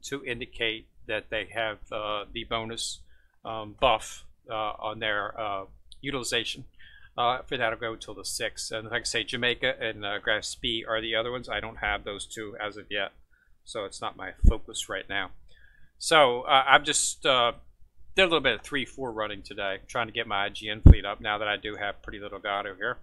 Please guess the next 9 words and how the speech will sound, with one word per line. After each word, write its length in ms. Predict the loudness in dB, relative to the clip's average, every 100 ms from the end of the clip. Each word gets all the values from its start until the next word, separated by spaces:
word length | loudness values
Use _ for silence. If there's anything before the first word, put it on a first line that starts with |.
| -16 -20 -20 -20 -20 -8
Um, 360 | -6 -6 -8 -10
so 240 | -6 -4
I'm 100 | -6
just 200 | -12 -12
working 220 | -10 -8
on 140 | -8 -6
getting 220 | -10 -8
her 240 | -8 -4
up. 260 | -4 -4